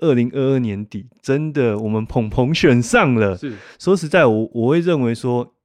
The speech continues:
Speaker 1: 因为毕竟议会是一群议员在里面投票、表决，
Speaker 2: 嗯。
Speaker 1: 然后通过某一些的地方的一些法案嘛。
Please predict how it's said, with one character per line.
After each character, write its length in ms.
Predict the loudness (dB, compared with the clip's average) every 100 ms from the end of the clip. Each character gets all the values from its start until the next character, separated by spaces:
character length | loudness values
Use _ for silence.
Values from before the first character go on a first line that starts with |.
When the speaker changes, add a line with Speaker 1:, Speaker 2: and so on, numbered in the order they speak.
| _
Speaker 1:
因 100 | -8
为 80 | -8
毕 180 | -6 -6
竟 160 | -6 -6
议 200 | -4 -2
会 120 | -4
是 240 | -4 -8 -8
一 80 | -10
群 240 | -8 -8
议 140 | -6 -6
员 160 | -4
在 140 | -6 -6
里 80 |
面 180 | -6 -6
投 240 | -6 -6 -6
票、 340 | -6 -6 -8 _ -6
表 220 | -4 -4
决， 300 | -6 -6 -6
Speaker 2:
嗯。 40 |
Speaker 1:
然 100 | -6
后 240 | -2 -2 -4 _ _
通 180 | -4 0
过 160 | 0 0
某 240 | -2 -6
一 60 | -8
些 240 | -6 -6
的 260 | -4 -6 -10 _ _
地 140 | -8
方 240 | -4 -4 -4
的 100 | -6
一 100 | -8
些 160 | -8
法 280 | -8 -6 -6
案 200 | -6 -8
嘛。 280 | -8 -14